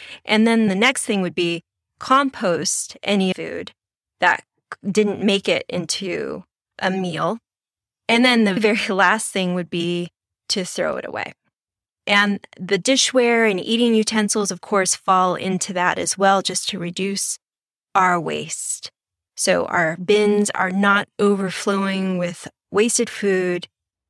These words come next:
and trash after a party. I hope that helps you with your party planning. And remember, you can also get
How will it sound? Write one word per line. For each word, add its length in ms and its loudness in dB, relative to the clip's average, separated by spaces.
and 600 0
trash 760 0
after 760 -2
a 80 -6
party. 520 -6
I 100 4
hope 200 4
that 160 4
helps 260 2
you 60 -2
with 160 -6
your 100 0
party 400 2
planning. 600 2
And 180 -4
remember, 400 0
you 300 0
can 200 0
also 260 2
get 200 -2